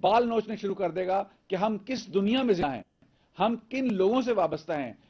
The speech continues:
کہ کل یہ جا کے امن کی ریلیوں کی ما-، ما-، بات کرتے ہیں، امن کی بات کرتے ہیں، freedoms کی بات کرتے ہیں، اور آج یہ جا کر ان کو اسلحہ اور ٹریننگ کی بات کر رہے ہیں، جو نہ صرف ویسٹ بلکہ پوری دنیا کی freedoms کو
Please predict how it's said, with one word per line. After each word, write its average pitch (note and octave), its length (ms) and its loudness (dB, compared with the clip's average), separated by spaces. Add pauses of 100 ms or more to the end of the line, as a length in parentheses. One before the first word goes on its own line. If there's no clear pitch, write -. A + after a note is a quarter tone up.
(120)
کہ - 120 0 (120)
کل A#3 320 2
یہ A3 40 2
جا F#3+ 240 0
کے G#3 240 -4
امن G3 260 -6
کی F#3 160 -6
ریلیوں G3+ 300 0
کی G3+ 120 -6
ما-، E3+ 180 -2 (100)
ما-، D3+ 200 -4
بات D3 320 -4
کرتے E3+ 240 -8
ہیں، E3 240 -6 (220)
امن G3+ 240 0
کی G#3+ 120 -8
بات D#3 300 0
کرتے E3+ 320 -6
ہیں، E3+ 120 -6 (300)
freedoms A3+ 320 4
کی A3+ 100 -10
بات D#3 260 -2
کرتے E3+ 260 -10
ہیں، E3 180 -6 (200)
اور D#3 200 -2
آج F#3+ 320 2
یہ G3+ 160 2
جا D#3+ 220 -2
کر G#3+ 240 -2 (280)
ان G3 140 -6
کو G3+ 180 2
اسلحہ F3 300 -2
اور G3+ 180 2
ٹریننگ A3+ 340 -4
کی A#3+ 100 -10
بات G3 280 -2
کر G#3+ 100 -2
رہے G#3 160 -4
ہیں، G#3 160 -6 (240)
جو A3+ 420 2 (320)
نہ D#3+ 140 -4 (120)
صرف A#3+ 220 2
ویسٹ - 360 0 (140)
بلکہ F#3 220 -4
پوری A3 320 -6
دنیا F#3+ 320 -2
کی A#3 160 -6
freedoms G#3+ 640 -2
کو G3 280 -2